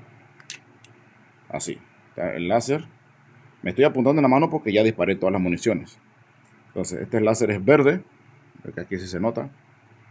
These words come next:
Entonces ella quedaría así. Hay láser que son un poco más cortos, yo los vendo, mas no tengo disponible ahora mismo.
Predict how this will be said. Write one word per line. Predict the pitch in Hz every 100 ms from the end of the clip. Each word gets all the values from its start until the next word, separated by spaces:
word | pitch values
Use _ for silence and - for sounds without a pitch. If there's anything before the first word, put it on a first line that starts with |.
| _ _ _ _ _ _ _ _
Entonces | 92 95
ella | 98 101
quedaría | 95 92 92
así. | - - -
Hay | 117
láser | 139 156 -
que |
son | 107
un | 117
poco | 113 117
más | 113
cortos, | - 135 127 151 143 - -
yo | 127
los | 131
vendo, | 120 131 123
mas | 135 92
no | 92 104 101
tengo | - 104 101
disponible | 98 95 98
ahora | 104
mismo. | 113 113